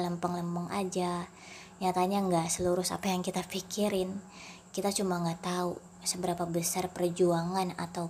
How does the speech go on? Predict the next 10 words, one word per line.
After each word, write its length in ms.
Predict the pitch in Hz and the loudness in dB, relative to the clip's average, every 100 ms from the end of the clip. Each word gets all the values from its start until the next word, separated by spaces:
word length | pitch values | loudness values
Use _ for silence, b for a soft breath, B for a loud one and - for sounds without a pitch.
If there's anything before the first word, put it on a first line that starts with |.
| - | -8
pengorbanan 640 | - 170 175 175 170 185 180 | -6 -4 -2 0 2 2 -2
yang 80 | 170 | -2
udah 480 | 175 170 170 - | 0 0 -4 -4
orang 240 | 175 170 170 | -4 -2 -4
itu 160 | 175 | -2
lalui. 480 | 170 165 170 165 175 - B B B B B - | -2 0 -2 -4 -8 -12 B B B B B -6
Jadi 240 | 190 202 202 | 0 2 2
nikmatin 480 | 185 180 175 180 175 | 0 -2 0 0 0
aja 240 | 175 175 | 0 -2
prosesnya. 720 | 190 165 - 180 - 190 175 | -4 -2 -2 0 -2 -2 -2